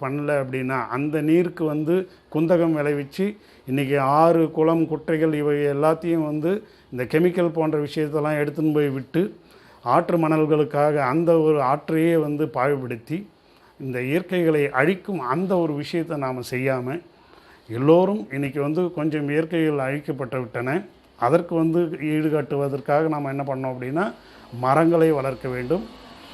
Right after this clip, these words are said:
பண்ணை குட்டைகளை அமைக்க வேண்டும், மழை நீர் சேகரிப்பு, எப்பப்பெல்லாம் நமக்கு மழை வருதோ, இன்னைக்கு வந்து உலகம் வெப்பமயமாதல் அப்படின்ற ஒரு சூழ்நிலையினால இந்த உலகத்துல மழை வந்து முறையாக பொழிவதுன்றது வந்து இன்னைக்கு ரொம்ப பெரிய சிக்கலாக இருக்கிறது.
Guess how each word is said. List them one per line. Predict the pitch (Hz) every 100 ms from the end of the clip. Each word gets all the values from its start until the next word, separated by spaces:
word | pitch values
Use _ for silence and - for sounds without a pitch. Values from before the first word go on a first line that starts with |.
| -
பண்ணை | 135 160 175
குட்டைகளை | 175 151 151 147 147
அமைக்க | 131 131 127 131
வேண்டும், | 127 123 180 220 - - - - - - 117
மழை | 143 170 175
நீர் | 175 156 -
சேகரிப்பு, | 147 156 151 135 120 120 131
எப்பப்பெல்லாம் | 131 165 165 151 151
நமக்கு | 139 131 127
மழை | 127 147
வருதோ, | 147 135 127 120 117
இன்னைக்கு | 131 131
வந்து | 139 151 185 190
உலகம் | 143 151 160
வெப்பமயமாதல் | 147 143 151 147 143 143 143 147
அப்படின்ற | 143 143 143 143
ஒரு | 135 131
சூழ்நிலையினால | 156 156 151 147 151 156 233 - - - - - - 127
இந்த | 127 127
உலகத்துல | 131 151 165 165 147 139
மழை | 135 147 165 185
வந்து | 170 156 160
முறையாக | 160 147 156 156 156 147 156 139 -
பொழிவதுன்றது | 151 160 156 147 147 135 139
வந்து | 131 143
இன்னைக்கு | 165 143 127
ரொம்ப | 123 127 127 110
பெரிய | 131 131 131
சிக்கலாக | - 120 131 123 120
இருக்கிறது. | 117 120 117